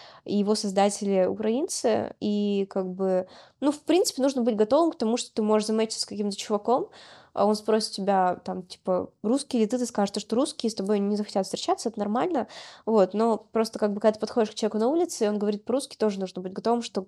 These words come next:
не факт, что с тобой захотят разговаривать. И также в коворкинге, например, тоже я сто процентов уверена, что будет такая же ситуация. Вот, то есть,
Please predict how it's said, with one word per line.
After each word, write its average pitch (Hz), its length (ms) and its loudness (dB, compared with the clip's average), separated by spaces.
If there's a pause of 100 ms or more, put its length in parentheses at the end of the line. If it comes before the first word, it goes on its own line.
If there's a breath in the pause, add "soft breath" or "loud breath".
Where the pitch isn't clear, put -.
не 208 80 -2
факт, 202 260 0
что - 200 -12
с - 60 -10
тобой 190 180 0
захотят 190 280 -4
разговаривать. 190 680 -2 (280 loud breath)
И 214 120 0
также 185 220 -2
в - 80 -18
коворкинге, 180 540 0
например, - 360 -12
тоже 190 220 -6
я 190 60 -6
сто 196 140 -12
процентов - 440 -14
уверена, 196 300 -4
что - 160 -10
будет 185 120 -8
такая 180 240 -4
же 185 80 -8
ситуация. - 540 -8 (600 loud breath)
Вот, 202 400 4
то 196 120 2
есть, - 280 -2